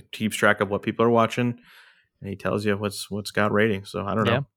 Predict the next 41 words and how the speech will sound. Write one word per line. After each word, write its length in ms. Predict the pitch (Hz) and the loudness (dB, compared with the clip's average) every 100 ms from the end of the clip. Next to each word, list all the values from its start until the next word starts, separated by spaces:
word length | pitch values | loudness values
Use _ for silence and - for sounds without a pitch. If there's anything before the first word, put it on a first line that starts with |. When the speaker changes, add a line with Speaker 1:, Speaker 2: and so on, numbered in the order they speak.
| _ _ _ _ _ _ _ _ | _ _ _ _ _ _ _ _
Speaker 1:
Um, 240 | - 85 95 | -14 -8 -4
the 60 | |
streaming 320 | 104 156 165 147 | 2 6 6 6
services 400 | 127 117 104 107 | 6 4 4 4
have 140 | 104 | 4
their 140 | 98 | 6
own 120 | 113 127 | 6 6
data, 420 | 101 98 98 104 | 4 4 2 0
and 100 | 98 | 2
they 80 | 101 | 4
don't 140 | 123 | 6
wanna 160 | 104 95 | 4 0
tell 200 | - 90 | -4 -6
anyone. 380 | 90 90 85 101 _ _ _ _ _ _ - | -8 -10 -10 -14 _ _ _ _ _ _ 0
They'll 80 | 113 | 2
just 140 | 120 | 4
Speaker 2:
Yeah, 40 | 196 | 6
Speaker 1:
tell 160 | 117 120 | 6 8
you, 60 | |
Speaker 2:
'cause 60 | 104 | 8
Speaker 1:
like, 200 | 101 - | 6 4
Speaker 2:
all 100 | 127 | 6
Speaker 1:
"Hey, 100 | 135 131 | 8 8
Speaker 2:
a 40 | |
crock 340 | 101 156 151 | 6 6 6
of 80 | 135 | 4
shit 340 | - - 170 180 | 4 6 6 8
also." 480 | 208 151 - - - | 6 4 2 0 -6
<laughs> 80 | - | -10
Speaker 1:
five 680 | - - 123 123 139 131 110 | -10 0 6 8 8 6 4
billion 420 | 117 120 123 113 | 6 6 6 4
people 360 | - - 104 101 | 2 2 4 4
watched 480 | 98 95 - - - | 4 2 0 -8 -6
Adam 220 | 104 98 120 | 0 0 2
Speaker 2:
Yeah. 40 | |
Speaker 1:
Sandler's 460 | 110 98 98 95 - | 2 2 0 -2 -2
movie. 400 | 98 92 101 113 - | -4 -4 -10 -12 -12
It's 120 | - | -8
like, 80 | - | 2
"Oh, 180 | 156 131 | 2 4
really?" 340 | - 180 175 | 2 0 0